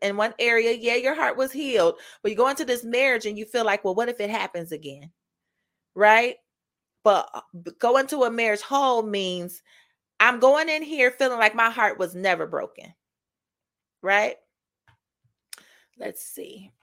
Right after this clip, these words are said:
<clears throat> Amen. One needs to be whole to be able to grow, deliver, love, and forgive. One will continue to learn, grow into wholeness if they desire to do so. And that is the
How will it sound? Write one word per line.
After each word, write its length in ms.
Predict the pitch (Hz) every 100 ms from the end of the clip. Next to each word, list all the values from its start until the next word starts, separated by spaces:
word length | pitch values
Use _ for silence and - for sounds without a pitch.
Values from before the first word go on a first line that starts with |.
| _
<clears throat> 420 | - 294 427 269 196 -
Amen. 560 | 226 269 254 233 233 214
One 200 | 226 269
needs 180 | 262 285
to 100 | 247
be 220 | 214 214
whole 580 | 233 240 220 175 165 - - -
to 100 | -
be 40 | 247
able 160 | 226 226
to 120 | 220
grow, 400 | 185 233 262 285
deliver, 580 | 269 269 240 226 226 226
love, 320 | 214 202 208 -
and 140 | 202
forgive. 580 | 208 196 196 185 165 160 - - _
One 200 | 202 247
will 120 | 277
continue 440 | 269 240 - 262 240
to 160 | - 220
learn, 500 | 220 226 240 247 233
grow 340 | 226 214 214 -
into 240 | 202 214
wholeness 500 | 208 214 214 202 185 -
if 140 | 185
they 140 | 185 185
desire 600 | 185 175 185 202 202 196
to 160 | -
do 220 | 180 190
so. 380 | 185 - 170 156 - - - -
And 280 | 220 208 190
that 280 | 220 247 -
is 280 | - 226 220 -
the 140 | 190